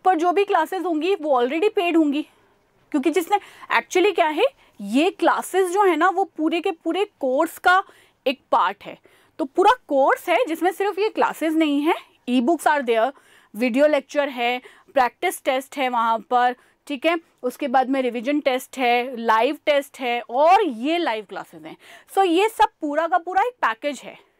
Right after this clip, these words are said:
है ना, जो कोर्स है सैनिक स्कूल सिक्स क्लास का। तो सिर्फ लाइव क्लासेस नहीं है वहाँ पे, ई-books भी हैं वहाँ पर, वीडियो लेक्चर्स भी हैं, तो ये उसका पार्ट है। ठीक है, अच्छा, अब I am first, I am first हो गया।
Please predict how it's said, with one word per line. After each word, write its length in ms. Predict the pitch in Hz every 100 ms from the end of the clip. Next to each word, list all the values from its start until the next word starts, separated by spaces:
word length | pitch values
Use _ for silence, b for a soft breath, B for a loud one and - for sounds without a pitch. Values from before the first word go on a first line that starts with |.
| _
है 60 | 247
ना, 60 | 415 403
जो 180 | 226 294
कोर्स 480 | - 277 311 330
है 80 | 302
सैनिक 360 | 277 233 233 240
स्कूल 240 | - 277
सिक्स 260 | - 233 -
क्लास 260 | 196 165
का। 160 | - 151 B B B -
तो 60 |
सिर्फ 260 | 339 453 320
लाइव 300 | 247 247 359
क्लासेस 320 | 392 370 381
नहीं 320 | 370 349 359 381
है 80 |
वहाँ 180 | 285 226
पे, 200 | - 180 - b b 285
ई-books 460 | 302 262 320 -
भी 160 | 294 330
हैं 220 | 285 254
वहाँ 280 | 254 247 226
पर, 260 | 247 240
वीडियो 280 | 233 240 254
लेक्चर्स 440 | 277 247 - 269 240
भी 180 | 254
हैं, 200 | 254 247 269 b b -
तो 60 |
ये 220 | 349 440 -
उसका 340 | 320 - 370 339
पार्ट 340 | 185 160 -
है। 100 | - - _ _ _ _ -
ठीक 160 | 320
है, 200 | 494 831 _ _ _ _ _ _ b b b b b
अच्छा, 240 | 220 220 247
अब 120 | 233
I 100 | 220
am 200 | 233 262
first, 260 | 233 202
I 180 | 190 175
am 60 | 175
first 280 | 175 - -
हो 60 |
गया। 160 | -